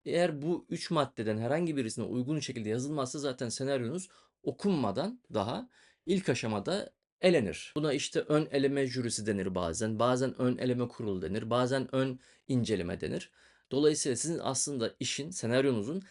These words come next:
esasına girilmez. Yani bu hukukta bu vardır. İşte, işte bir idari yargıda özellikle bir dava açıldığında bir ilk inceleme aşaması vardır. Bir de esastan inceleme aşaması vardır. Dilekçeniz, dava dilekçeniz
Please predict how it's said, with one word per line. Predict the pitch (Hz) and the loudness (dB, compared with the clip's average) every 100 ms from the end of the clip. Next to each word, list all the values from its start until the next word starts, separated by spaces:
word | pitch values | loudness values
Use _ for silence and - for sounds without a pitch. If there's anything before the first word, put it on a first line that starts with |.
| _ - | _ -6
esasına | 127 151 131 127 160 | -2 2 2 0 -2
girilmez. | 135 127 127 92 87 | -2 0 2 0 0
Yani | 98 110 | -2 -2
bu | |
hukukta | 110 139 127 143 117 | -4 -4 -4 -4 -2
bu | 113 | 0
vardır. | 113 104 98 | 0 0 -4
İşte, | - - 101 - | -8 -6 -8 -8
işte | - 113 | -12 -10
bir | - | -8
idari | 110 117 113 | 0 4 4
yargıda | 120 98 98 | 4 2 0
özellikle | 95 101 95 101 101 | 0 0 0 -4 -4
bir | 101 | 0
dava | 107 107 | 0 4
açıldığında | 120 - 95 90 101 151 | 2 0 -4 -4 -4 -2
bir | 151 - - - - | -2 -4 -16 -20 0
ilk | 147 123 | 0 2
inceleme | 123 117 113 135 | 0 2 2 0
aşaması | 127 104 92 98 | 0 0 0 -2
vardır. | 98 - 170 | -4 -4 -6
Bir | |
de | - | -4
esastan | 131 - 123 - 123 | -2 -2 -2 -2 -2
inceleme | 95 92 82 | -2 -4 -4
aşaması | 85 82 82 95 | -6 -8 -6 -6
vardır. | 104 190 - | -6 -8 4
Dilekçeniz, | 120 135 104 101 101 | 6 6 2 -2 0
dava | 95 120 123 | 4 4 4
dilekçeniz | 120 - 98 92 - | 0 -2 -6 -4 -6